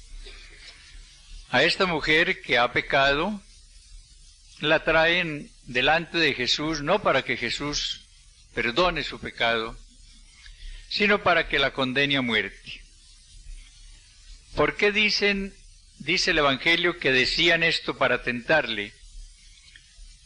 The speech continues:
Porque de veras era una tentación, era un lazo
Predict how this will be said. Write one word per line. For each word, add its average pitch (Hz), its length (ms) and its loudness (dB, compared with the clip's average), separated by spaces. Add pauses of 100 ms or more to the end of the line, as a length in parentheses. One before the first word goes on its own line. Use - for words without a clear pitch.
(120)
Porque 156 280 0
de 175 100 4
veras 208 300 4
era 190 140 2
una 185 200 0
tentación, 156 880 0 (800)
era 156 220 2
un 156 160 2
lazo 147 600 0